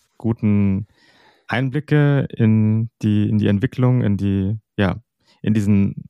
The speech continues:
in diesen neuen Rechtsmarkt und, und die Zukunft der Rechtsberatung und auch deine guten Empfehlungen für die jüngeren Kolleginnen und Kollegen,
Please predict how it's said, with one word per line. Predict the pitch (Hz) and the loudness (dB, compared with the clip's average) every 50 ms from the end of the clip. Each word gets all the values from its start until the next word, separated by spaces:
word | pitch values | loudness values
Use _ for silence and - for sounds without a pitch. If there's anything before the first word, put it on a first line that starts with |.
| _ _ | _ _
in | - 113 98 | -6 -6 -6
diesen | 101 98 104 101 | -4 -4 -4 -2
neuen | 98 98 101 107 107 107 98 | -2 -2 0 0 -2 -2 -2
Rechtsmarkt | 92 110 123 - - - - - - - 104 104 110 123 131 139 _ - | -2 -2 -4 -4 -6 -16 -20 -16 -8 -4 -2 0 0 0 -2 -4 _ -6
und, | - 104 101 98 | -4 -4 -4 -4
und | 101 98 98 | -4 -6 -6
die | 92 98 | -6 -6
Zukunft | - - 139 - 131 - - | -6 -6 -6 -6 -6 -8 -8
der | 113 | -8
Rechtsberatung | 101 113 - - - - 107 104 107 113 113 - - 120 120 120 - _ _ _ - - - _ _ _ _ _ _ _ | -8 -8 -8 -10 -10 -10 -8 -6 -4 -4 -4 -4 -6 -6 -6 -6 -8 _ _ _ -20 -20 -20 _ _ _ _ _ _ _
und | - - 107 98 | -10 -6 -4 -2
auch | 101 104 104 | -2 -2 -2
deine | - 104 98 101 101 98 98 98 98 101 101 101 - _ _ _ _ _ _ _ _ | -2 -2 -2 0 0 0 0 0 -2 -4 -6 -8 -12 _ _ _ _ _ _ _ _
guten | - 123 - - 107 101 | -10 -10 -8 -6 -4 -4
Empfehlungen | 95 92 90 - - 107 107 120 123 120 120 123 123 127 123 123 - _ _ _ _ _ _ _ _ _ _ | -4 -4 -6 -6 -4 -2 0 0 0 0 0 0 0 -2 -4 -6 -8 _ _ _ _ _ _ _ _ _ _
für | _ _ - 117 98 | _ _ -6 -6 -4
die | 101 98 98 95 92 101 | -4 -4 -4 -4 -4 -6
jüngeren | 104 - - 110 117 120 117 110 113 107 101 101 107 - - | -8 -6 -4 -2 0 0 0 -2 -2 -4 -4 -6 -6 -10 -10
Kolleginnen | - - 113 107 110 107 107 | -6 -4 -2 -2 -2 -2 -2
und | 101 104 | -4 -4
Kollegen, | 101 - 113 107 104 107 107 101 104 104 104 107 - | -4 -4 -4 -2 0 0 0 0 -2 -2 -4 -6 -8